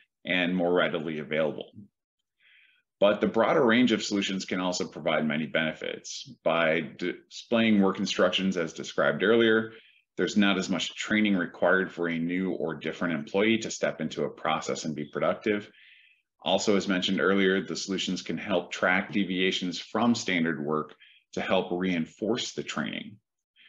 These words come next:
And these solutions can also be used to do skills tracking and schedule the shop floor, taking into account who is qualified to perform which tasks. The second primary area is in employee safety,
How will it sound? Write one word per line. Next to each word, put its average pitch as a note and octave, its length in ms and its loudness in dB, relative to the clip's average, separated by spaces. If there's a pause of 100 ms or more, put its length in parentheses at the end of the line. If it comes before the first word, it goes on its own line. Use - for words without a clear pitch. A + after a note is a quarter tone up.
(300)
And A2 200 6
these A#2+ 160 6
solutions A#2+ 520 4
can A2 200 -2
also A2 280 -2
be A2 80 -4
used G#2 300 -2
to G#2+ 40 -6
do F#2+ 160 -2
skills G2+ 400 0
tracking F#2 600 2
and D2+ 120 -4
schedule F2 380 -2
the D#2+ 140 -4
shop E2 400 -2
floor, E2+ 440 0
taking A2 320 2
into F#2+ 240 0
account F#2+ 360 -2
who G#2+ 180 -2
is F#2 100 -2
qualified E2+ 540 2
to E2 60 -6
perform D#2+ 500 -4
which - 200 -8
tasks. - 600 -10 (1700)
The A2 80 -10
second D3 360 0
primary A2+ 540 4
area G#2 320 4
is F#2+ 100 0
in F#2+ 140 0
employee D#2+ 400 -2
safety, A#2+ 680 0